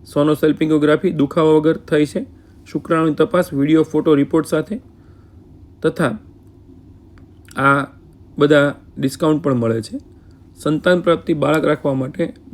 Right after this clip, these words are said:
બે હજાર આઠથી સત્તર વર્ષથી સેવા આપતી આ હોસ્પિટલ છે. ભારતના સૌથી ઓછા દરે નિદાન અને સારવાર કરતા ડૉક્ટર્સ છે. ડૉક્ટર ગૌરવ ચાવડા,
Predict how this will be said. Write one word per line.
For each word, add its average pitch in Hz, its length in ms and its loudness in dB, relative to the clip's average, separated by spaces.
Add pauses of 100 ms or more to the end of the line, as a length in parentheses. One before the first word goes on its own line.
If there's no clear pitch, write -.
(120)
બે 147 240 4
હજાર 151 200 2
આઠથી 147 440 -2
સત્તર 165 540 2
વર્ષથી 139 680 0 (380)
સેવા 135 360 2
આપતી - 460 -6 (760)
આ 123 100 0
હોસ્પિટલ 135 480 0
છે. 170 200 -6 (380)
ભારતના 147 460 2
સૌથી 147 360 0
ઓછા 147 280 2
દરે 127 240 0
નિદાન 143 240 2
અને 139 140 0
સારવાર 135 360 2
કરતા 120 260 -2
ડૉક્ટર્સ 117 500 -2
છે. 156 80 -2
ડૉક્ટર - 520 -6
ગૌરવ 143 320 2
ચાવડા, 151 360 -2